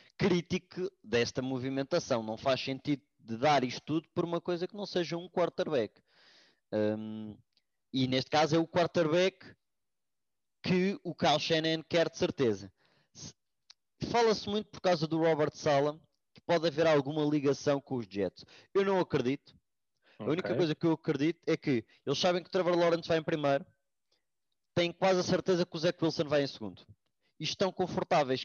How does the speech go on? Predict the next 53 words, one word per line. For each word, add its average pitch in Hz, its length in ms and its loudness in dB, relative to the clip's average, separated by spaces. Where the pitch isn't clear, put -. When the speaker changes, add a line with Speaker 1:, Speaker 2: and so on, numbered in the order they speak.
Speaker 1:
quer 160 180 2
com - 140 -8
o 147 40 -6
Justin 160 480 -4
Fields 160 280 -2
ou 170 80 2
com - 100 -14
o 156 40 -6
Trey 165 200 0
Lance. 107 420 0
Não 143 120 0
acredito 151 380 -2
que - 80 -4
esta 160 180 -4
movimentação 143 640 -6
seja 139 280 -4
para 135 160 -4
o 127 40 -6
Mac 127 160 -6
Jones. - 360 -16
Ah, 131 340 4
eu 151 100 2
acho 165 120 2
que - 80 -4
eles 160 40 -8
estão 185 140 -6
confortáveis 156 480 -2
com - 100 -10
o 143 60 -6
Justin 156 380 -4
Fields 175 260 0
ou 185 80 0
com - 120 -6
o - 20 -16
Trey 151 180 0
Lance, 110 260 -2
aí 135 80 0
está. 95 280 -2
E 196 180 2
qualquer 196 360 2
um 190 60 -2
deles 180 200 0
que - 140 -12
cai, 175 320 4
ah, 156 280 4
qualquer 170 300 0
um 170 80 -4
deles 165 220 -2
depois, 170 340 -2
teoricamente, 151 500 0
há 156 60 6
de - 80 -12
cair, 196 320 2